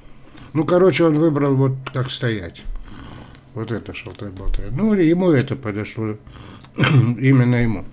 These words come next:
Теперь слушайте. <laughs> Я, я его спросил, вот на, на третьей минуте, когда он делал это, потом с-, садился,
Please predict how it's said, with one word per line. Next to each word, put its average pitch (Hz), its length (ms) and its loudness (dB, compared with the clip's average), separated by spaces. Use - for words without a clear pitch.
Теперь 135 240 -2
слушайте. 113 480 -6
<laughs> - 360 -10
Я, 175 680 6
я 190 200 8
его 208 220 12
спросил, 143 680 6
вот 165 180 4
на, 190 200 6
на 165 200 4
третьей 202 360 6
минуте, 170 460 6
когда 147 340 4
он 147 180 6
делал 143 240 4
это, 135 220 0
потом 139 320 -2
с-, 147 220 -2
садился, 156 720 0